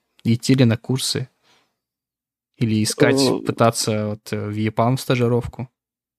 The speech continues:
Speaker 2: Абсолютно точно. Да, епам не один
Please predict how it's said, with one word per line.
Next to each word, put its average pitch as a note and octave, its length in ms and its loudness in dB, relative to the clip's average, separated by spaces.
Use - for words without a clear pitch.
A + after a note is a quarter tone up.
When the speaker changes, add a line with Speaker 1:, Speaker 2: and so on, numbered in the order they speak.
Speaker 2:
Абсолютно D#3+ 920 0
точно. C3+ 720 0
Да, E3+ 440 4
епам C3+ 720 0
не B2+ 200 2
один B2+ 600 -2